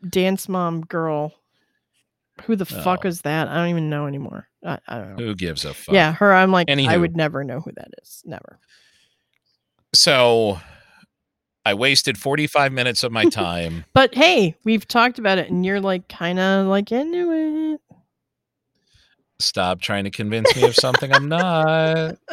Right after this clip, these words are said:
Speaker 1: <laughs>
Speaker 2: I'm doing it as a tax write-off
Speaker 1: Mm.
Speaker 2: for the
Speaker 1: Oh,
Speaker 2: show.
Speaker 1: really?
Speaker 2: No, I'm just
Speaker 1: Mm-hmm.
Speaker 2: actually, yeah, that's pretty the truth. But,
Speaker 1: <laughs>
Speaker 2: uh, I, it's not that I disagree with the fact that for a lot of people it's entertaining.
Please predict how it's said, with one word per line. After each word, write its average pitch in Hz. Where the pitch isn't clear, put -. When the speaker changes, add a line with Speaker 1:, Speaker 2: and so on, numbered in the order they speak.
Speaker 1:
<laughs> -
Speaker 2:
I'm 90
doing 92
it 101
as 117
a 135
tax 175
write-off 135
Speaker 1:
Mm. -
Speaker 2:
for 117
the 117
Speaker 1:
Oh, 220
Speaker 2:
show. -
Speaker 1:
really? 165
Speaker 2:
No, 220
I'm 92
just 185
Speaker 1:
Mm-hmm. 190
Speaker 2:
actually, 156
yeah, 101
that's 87
pretty 65
the 57
truth. 62
But, 151
Speaker 1:
<laughs> -
Speaker 2:
uh, 294
I, 175
it's 185
not 175
that 160
I 131
disagree 151
with 113
the 117
fact 117
that 107
for 107
a 95
lot 92
of 95
people 95
it's 92
entertaining. 90